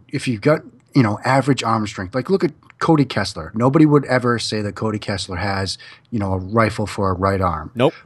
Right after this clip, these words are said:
Speaker 1: But for the most part, he can put the ball where it needs to be. He's a pretty accurate passer. That's why you might hear his name called before somebody that has a s-,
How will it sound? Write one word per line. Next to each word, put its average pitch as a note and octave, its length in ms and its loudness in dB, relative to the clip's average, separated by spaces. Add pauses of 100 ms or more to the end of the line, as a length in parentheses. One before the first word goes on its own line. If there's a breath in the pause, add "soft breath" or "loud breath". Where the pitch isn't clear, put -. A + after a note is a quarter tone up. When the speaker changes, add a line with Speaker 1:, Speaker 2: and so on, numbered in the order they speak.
(120)
Speaker 1:
But B2 80 -4
for - 100 0
the A2+ 80 2
most D#3+ 380 4
part, G2 260 -2
he A#2 140 -4
can E3+ 100 2
put G#3+ 180 2
the G#3 60 -2
ball C#3 260 4
where A2+ 200 2
it F#2 60 -6
needs G#2 280 -4
to - 80 -12
be. G2+ 220 0
He's F2+ 240 -10
a - 20 -10
pretty C#3+ 460 0
accurate A2 540 -2
passer. B2 540 0 (840 loud breath)
That's D3 260 -2
why F#3+ 200 -2
you D3 120 2
might C#3 240 2
hear C#3+ 240 2
his D3+ 240 4
name A2+ 200 2
called G#2 340 0
before A#2 260 -4
somebody A#2 300 0
that A#2 100 0
has G#2 160 0
a A#2+ 40 -4
s-, - 200 -6